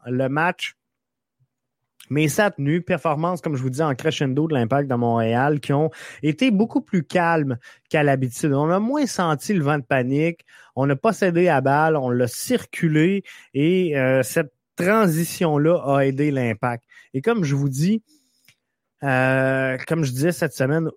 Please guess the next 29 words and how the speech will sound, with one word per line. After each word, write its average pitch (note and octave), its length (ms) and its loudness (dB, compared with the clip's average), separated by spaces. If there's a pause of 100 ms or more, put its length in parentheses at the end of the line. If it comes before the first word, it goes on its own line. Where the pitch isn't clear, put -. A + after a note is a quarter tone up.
également, C#3 640 0
faut - 160 -4
être G#3+ 160 -4
patient C3+ 320 -4
avec A#2 180 -4
Thierry A#2+ 400 -2
Henry, B2+ 340 -2
qui, F#3 480 0
qui, C#3 220 -8
qui - 200 -2
vient F3 200 2
de G#3 60 -2
piloter D#3+ 480 0
son C#3+ 200 -4
cinquième D#3 380 -4
match B2 500 -2 (460)
avec, B2+ 480 0
euh, A#2+ 160 2
l'Impact B2 500 2
de B2+ 60 2
Montréal A#2+ 680 2
dans A#2 100 -2
le A2+ 60 -2
calendrier C3+ 560 0
de C#3+ 60 0
la A#2+ 120 2
M A2+ 140 0
L A2+ 140 2
S. C#3+ 340 -2